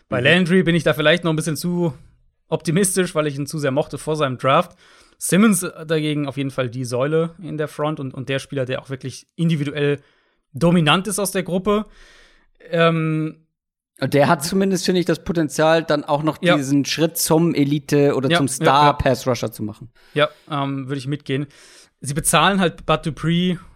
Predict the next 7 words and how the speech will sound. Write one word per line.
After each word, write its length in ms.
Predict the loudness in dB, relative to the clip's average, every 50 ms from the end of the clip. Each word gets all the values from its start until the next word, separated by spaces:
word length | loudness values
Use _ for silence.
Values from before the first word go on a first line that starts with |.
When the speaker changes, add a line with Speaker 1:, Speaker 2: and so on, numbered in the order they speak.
| -20 _ _ _ -20 -20 -20 -20 -20 -16 -8
Speaker 1:
als 240 | -6 -6 -4 -2 0
wäre 220 | 0 2 2 4
er 160 | 2 2 4
auch 160 | 2 2 2
ein 140 | 2 0 0
dominanter 440 | 0 0 0 2 2 0 0 -2 0
Pass-Rusher, 640 | 0 2 2 2 2 0 0 0 2 0 0 0